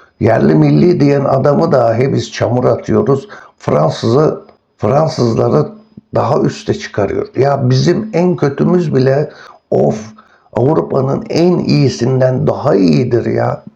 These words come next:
Bunu kafanıza sokun. En azından yerlidir, millidir.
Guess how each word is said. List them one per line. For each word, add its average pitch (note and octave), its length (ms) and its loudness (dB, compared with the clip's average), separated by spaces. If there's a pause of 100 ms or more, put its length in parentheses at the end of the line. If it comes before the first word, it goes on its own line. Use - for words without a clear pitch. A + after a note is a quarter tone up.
(160)
Bunu C3+ 300 0
kafanıza C3 640 0 (220)
sokun. C3+ 600 -2 (360)
En A2+ 120 0
azından D#3+ 500 2
yerlidir, A#2+ 760 2
millidir. A2 1000 0